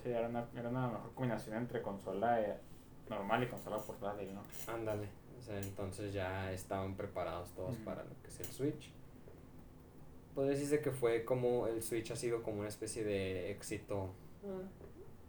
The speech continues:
Speaker 1: sí,
Speaker 2: Fue
Speaker 1: sí.
Speaker 2: un éxito normal.
Speaker 1: Claro, se ha vendido normal y
Speaker 2: Se ha vendido muy bien, este, se
Speaker 1: Ujú.
Speaker 2: nota, no, a lo mejor no fue al nivel del Wii,
Speaker 1: Ujú.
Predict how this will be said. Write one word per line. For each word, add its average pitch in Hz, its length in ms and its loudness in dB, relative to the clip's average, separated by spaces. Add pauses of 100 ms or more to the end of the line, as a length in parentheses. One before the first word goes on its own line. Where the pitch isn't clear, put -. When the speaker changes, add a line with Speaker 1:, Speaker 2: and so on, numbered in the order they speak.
(200)
Speaker 1:
sí, 156 180 -2
Speaker 2:
Fue 131 100 -6
Speaker 1:
sí. - 80 -2
Speaker 2:
un 143 160 4
éxito 135 380 4
normal. 104 360 2 (280)
Speaker 1:
Claro, 101 280 -4
se 110 80 -4
ha 107 40 -2
vendido 110 360 -2
normal 104 580 -2
y 98 120 -6 (280)
Speaker 2:
Se - 180 -8
ha 110 40 -2
vendido 110 340 2
muy 110 200 -2
bien, 147 420 4
este, 123 380 -2
se 127 160 -2
Speaker 1:
Ujú. 110 100 -4
Speaker 2:
nota, 107 300 2
no, 113 400 6
a 113 80 8
lo 113 100 6
mejor 107 200 2
no 110 100 2
fue 113 180 2
al 113 80 2
nivel 110 260 2
del 107 140 2
Wii, 117 180 2
Speaker 1:
Ujú. 131 60 0